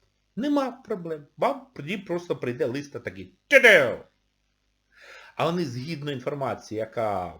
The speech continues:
про вас є в податковій, порахують, так як ви не подали,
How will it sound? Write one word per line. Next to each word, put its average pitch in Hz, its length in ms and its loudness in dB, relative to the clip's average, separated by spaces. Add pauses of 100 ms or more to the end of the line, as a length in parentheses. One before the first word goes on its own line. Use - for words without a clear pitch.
про 113 120 -4
вас 110 260 -6
є 113 60 -12
в - 40 -16
податковій, 226 560 -6
порахують, 180 680 -4
так - 160 -2
як 165 140 -6
ви 180 80 -2
не 196 100 -2
подали, 226 540 -6